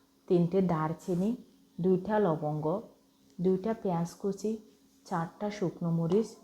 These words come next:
দুই টেবিল চামচ কর্নফ্লাওয়ার, তিন টেবিল চামচ চিনি, অল্প পরিমাণ তেঁতুলের কাঠ, স্বাদ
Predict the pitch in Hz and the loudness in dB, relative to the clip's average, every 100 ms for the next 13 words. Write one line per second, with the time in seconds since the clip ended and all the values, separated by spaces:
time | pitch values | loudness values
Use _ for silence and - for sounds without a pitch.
0 | - - - - 190 220 226 247 254 254 | -20 -20 -12 -2 2 4 4 4 4 2
1 | 240 180 175 202 - 170 151 156 - 151 | 0 -2 0 -2 -6 -6 -6 -6 -8 -8
2 | 143 151 196 - _ _ _ - 208 220 | -4 -4 -6 -12 _ _ _ 0 4 4
3 | 240 233 247 - 180 156 165 185 - 170 | 4 4 0 -2 -6 -4 -4 -6 -4 -2
4 | 151 156 214 - _ _ - - 175 170 | 0 0 -4 -10 _ _ -6 0 2 4
5 | 208 208 214 220 220 240 247 185 165 165 | 2 4 6 6 4 2 0 -2 0 0
6 | 175 185 180 151 170 - - _ _ _ | 0 0 -4 -6 -6 -8 -18 _ _ _
7 | _ _ - 185 180 | _ _ -8 -2 -2